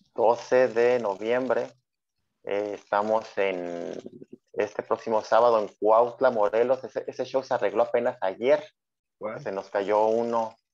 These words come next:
Speaker 1: que había en la Ciudad de México, y, pero era masivo y por las cuestiones de la pandemia no,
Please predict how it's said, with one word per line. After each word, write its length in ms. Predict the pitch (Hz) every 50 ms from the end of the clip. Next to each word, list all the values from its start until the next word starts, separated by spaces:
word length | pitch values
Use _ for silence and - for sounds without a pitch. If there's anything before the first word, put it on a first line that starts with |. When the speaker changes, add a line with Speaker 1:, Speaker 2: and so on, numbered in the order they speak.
| _ _ _ _ _ _ _ _
Speaker 1:
que 80 | - 107
había 140 | 98 110 110
en 40 |
la 80 | 120 120
Ciudad 180 | - 117 117 117
de 60 | 120
México, 400 | 123 127 139 143 - - 131 120
y, 100 | 113 -
pero 140 | - 117 120
era 140 | 131 139
masivo 400 | 135 123 120 - - 139 139 143
y 40 | 139
por 140 | - 113 110
las 100 | 107 -
cuestiones 380 | - - - - 113 123 123 113
de 80 | 113
la 160 | 104 101 98
pandemia 380 | - 95 95 104 107 107 117 113
no, 300 | 110 104 107 104 101